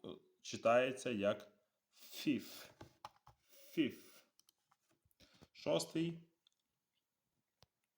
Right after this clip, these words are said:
Шостий sixth. Sixth. Майже без змін. Сьомий seventh. Seventh. У всіх закінчення F.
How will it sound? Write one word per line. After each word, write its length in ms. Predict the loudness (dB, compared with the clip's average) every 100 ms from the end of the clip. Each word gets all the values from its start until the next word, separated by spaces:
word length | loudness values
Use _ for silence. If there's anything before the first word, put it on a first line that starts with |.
| _ _ _ _ _ _ _
Шостий 540 | -8 -6 -4 -4 -6 -8 _ _ _
sixth. 640 | -18 -4 -2 -2 -8 -16 -20 _ _ _ _ _ _ _
Sixth. 520 | -14 -12 -12 -20 _ _ -2
Майже 320 | 2 2 2
без 180 | 0 -2
змін. 280 | -4 -10 -12 _ _ _ _ _ _ _ _ _
Сьомий 720 | -18 -4 2 4 4 0 -2 -6 -20 _ _
seventh. 960 | -18 -14 -14 -6 2 4 4 0 -6 -12 -20 _ _ _ _ _ _
Seventh. 760 | -20 -4 -2 -2 -4 -10 -20 -20 _ _ _ _ _ _ -20 -20 _ _ _ _ _ _ _ -20
У 60 |
всіх 240 | -6 -2 -2
закінчення 520 | -2 -6 -8 -8 -8
F. 220 | -6 -10